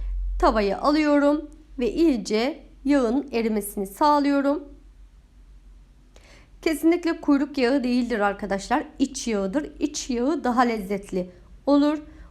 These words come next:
Mutlaka etinizi iç yağıyla kavurun ki lezzetine lezzet katsın. Gördüğünüz gibi iç yağım tamamen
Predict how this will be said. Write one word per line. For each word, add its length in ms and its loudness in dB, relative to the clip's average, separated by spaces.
Mutlaka 720 0
etinizi 640 -2
iç 240 -2
yağıyla 380 -4
kavurun 520 2
ki 300 -2
lezzetine 720 0
lezzet 440 -2
katsın. 640 -2
Gördüğünüz 560 0
gibi 600 0
iç 260 0
yağım 500 0
tamamen 800 2